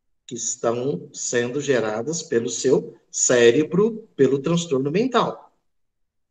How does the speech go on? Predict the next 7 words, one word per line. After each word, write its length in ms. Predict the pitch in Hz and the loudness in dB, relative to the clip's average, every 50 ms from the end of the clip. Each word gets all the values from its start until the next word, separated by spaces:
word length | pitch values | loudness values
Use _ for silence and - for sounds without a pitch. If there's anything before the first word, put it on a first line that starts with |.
| _ _ _ _ _ _ _ _ _ _ _ _ _ _ _ _ _ _ _ _ | _ _ _ _ _ _ _ _ _ _ _ _ _ _ _ _ _ _ _ _
Mas 480 | 247 247 247 233 247 269 285 277 - | -2 4 4 6 6 6 4 0 0
também 640 | - - 214 208 - 214 214 220 226 240 277 - - | 4 6 6 6 6 6 8 8 8 8 4 -2 -6
pode 580 | - 214 196 202 226 233 240 - - 330 359 370 | -4 -2 0 2 0 0 -2 -4 -4 -4 -4 -4
ser 440 | - - - 185 180 196 208 - - | -4 -4 -2 0 2 2 0 0 -2
que 120 | 320 330 | -8 -8
sejam 640 | - - - 156 156 175 185 185 196 220 - - - _ | -8 -6 -4 -2 -2 -2 0 0 0 -2 -2 -4 -10 _
espíritos. 1900 | - 240 294 392 - - - - - 196 240 269 285 294 294 285 254 220 196 185 170 - 160 151 139 127 123 123 123 123 123 123 113 - - - - _ | 0 0 0 0 -4 -8 -12 -12 -10 -6 -4 -2 0 2 2 0 0 -2 -6 -6 -6 -4 -2 -2 -2 -2 -2 -6 -8 -10 -12 -14 -16 -18 -20 -20 -20 _